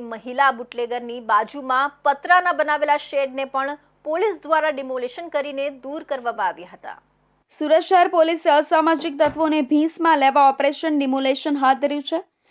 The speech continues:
Speaker 2: પંદરથી વધુ લુખ્ખા તત્વોને ગેરકાયદે બાંધકામો પર બુલડોઝર ફેરવી દેવામાં આવ્યું છે, જેમાં કુખ્યાત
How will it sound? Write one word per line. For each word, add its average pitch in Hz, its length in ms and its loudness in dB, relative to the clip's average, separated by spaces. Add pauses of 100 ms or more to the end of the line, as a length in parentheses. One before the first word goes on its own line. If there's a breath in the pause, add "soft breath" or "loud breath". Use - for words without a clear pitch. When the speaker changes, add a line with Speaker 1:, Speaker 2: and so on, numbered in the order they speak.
(240)
Speaker 2:
પંદરથી 320 540 2
વધુ 302 280 2
લુખ્ખા 311 380 0
તત્વોને 285 420 0 (460 soft breath)
ગેરકાયદે 294 580 2
બાંધકામો 294 560 4
પર 294 240 2
બુલડોઝર 277 560 0
ફેરવી 262 320 0
દેવામાં 285 380 4
આવ્યું 269 260 -8
છે, 285 160 2 (160)
જેમાં 269 320 0
કુખ્યાત 302 500 0